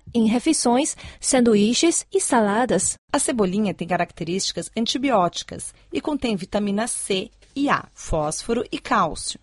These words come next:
Speaker 2: Estima-se que tenha surgido na China há quatro mil anos. Ela é vendida em maços e, na hora da compra,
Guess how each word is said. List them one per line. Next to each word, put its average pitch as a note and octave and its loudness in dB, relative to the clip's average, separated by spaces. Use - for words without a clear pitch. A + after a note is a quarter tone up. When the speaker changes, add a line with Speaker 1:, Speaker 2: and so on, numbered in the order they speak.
Speaker 2:
Estima-se - 0
que - -10
tenha G#3+ -4
surgido F3 -6
na A3+ 2
China A3+ -2
há G3+ -10
quatro C#4+ 0
mil D4+ -4
anos. D#3+ -4
Ela E3 -2
é F3 -2
vendida G#3 0
em E3 -2
maços D#3+ -2
e, F3 -4
na E3+ -4
hora D#3+ -4
da F#3 -4
compra, F#3 0